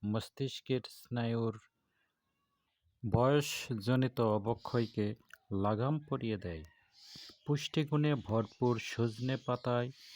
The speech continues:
ক্যালসিয়াম, পটাশিয়াম, আয়রন, জিঙ্কের মতো খনিজ, প্রয়োজনীয় নানা রকম ভিটামিন,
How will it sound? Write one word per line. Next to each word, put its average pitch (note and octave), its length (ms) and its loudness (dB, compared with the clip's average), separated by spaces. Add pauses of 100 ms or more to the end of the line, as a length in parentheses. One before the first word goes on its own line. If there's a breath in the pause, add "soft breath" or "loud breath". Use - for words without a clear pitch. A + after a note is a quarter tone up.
(300 loud breath)
ক্যালসিয়াম, B2 760 0
পটাশিয়াম, A2+ 840 0
আয়রন, A2 540 0 (480 soft breath)
জিঙ্কের D3 520 0
মতো B2+ 460 0
খনিজ, A#2 540 0 (640 soft breath)
প্রয়োজনীয় A#2+ 680 0
নানা A#2 380 0
রকম A2 480 -2
ভিটামিন, G#2+ 680 -2